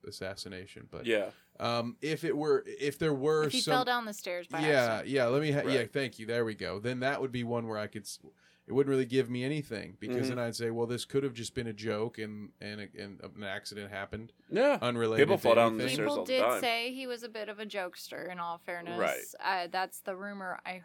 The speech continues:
Speaker 3: heard, at least. I don't wanna solidify that as fact, but I, I, there were rumors going around that he was a bit of a jokester.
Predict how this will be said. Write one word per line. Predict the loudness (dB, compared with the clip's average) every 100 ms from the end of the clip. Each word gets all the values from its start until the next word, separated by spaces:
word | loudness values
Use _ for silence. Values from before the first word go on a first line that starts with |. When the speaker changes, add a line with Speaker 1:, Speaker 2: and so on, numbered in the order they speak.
| -10
Speaker 3:
heard, | -8 -8 -10
at | -14 -12
least. | -12 -12 -12 -10
I | -10
don't | -10
wanna | -12 -14
solidify | -14 -12 -10 -10 -8 -6 -6
that | -8 -10
as | -12 -10
fact, | -8 -8 -10 -10
but | -8 -8 -4
I, | -4 -4 -8 -8
I, | -8 -8 -12
there | -10 -8
were | -8 -8 -8
rumors | -8 -12 -12
going | -12 -12
around | -12 -12
that | -12
he |
was | -14 -12
a |
bit | -12
of |
a | -10
jokester. | -10 -10 -12 -10 -10